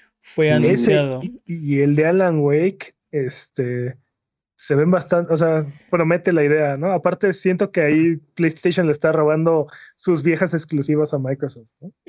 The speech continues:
Speaker 1: Alan Wake Remaster también fue anunciado para PlayStation cinco, Knights of the Old Republic también. Estos dos me parece que van a ser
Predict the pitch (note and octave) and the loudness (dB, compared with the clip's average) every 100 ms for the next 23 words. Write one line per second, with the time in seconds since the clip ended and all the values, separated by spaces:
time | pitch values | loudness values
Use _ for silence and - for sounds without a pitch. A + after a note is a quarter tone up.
0 | - D#3+ E3 F3 E3+ E3+ E3 D#3+ D#3+ E3+ | -4 0 0 0 0 0 0 0 -2 -6
1 | D#3 C#3+ D3 D#3 D3 C#3+ D3+ D3 C#3 C#3 | -4 -4 -2 -2 -2 -2 -2 -2 -4 -6
2 | D3+ C#3+ D#3 D3 C#3+ F3 E3+ G3+ G#3 D3 | -6 -8 -6 -6 -6 -6 -4 -2 -2 -4
3 | C#3+ D3 C#3+ C#3+ D#3+ D#3+ D3 C#3+ D3 D3 | -6 -6 -4 -4 -6 -8 -6 -6 -6 -4
4 | D#3 G3 - - G#3 F#3 F#3+ F#3+ F3 E3 | -4 -2 -4 -2 -2 0 0 0 -2 -2
5 | D#3+ F3+ D#3+ D#3+ D#3 D#3+ D3+ | -2 -4 -2 -2 -4 -2 -2